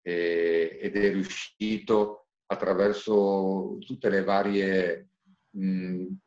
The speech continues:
confini che si chiudevano, treni che non partivano, aerei che non volavano, a infilarsi e tornare a casa. Con lui abbiamo fondato un'esperienza che è Armonia Animale, è un'associazione, è anche un progetto, è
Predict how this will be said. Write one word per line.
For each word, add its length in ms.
confini 580
che 120
si 180
chiudevano, 680
treni 380
che 140
non 160
partivano, 720
aerei 320
che 120
non 260
volavano, 540
a 40
infilarsi 680
e 60
tornare 360
a 60
casa. 400
Con 140
lui 100
abbiamo 260
fondato 440
un'esperienza 800
che 100
è 20
Armonia 420
Animale, 520
è 80
un'associazione, 1120
è 300
anche 260
un 180
progetto, 800
è 560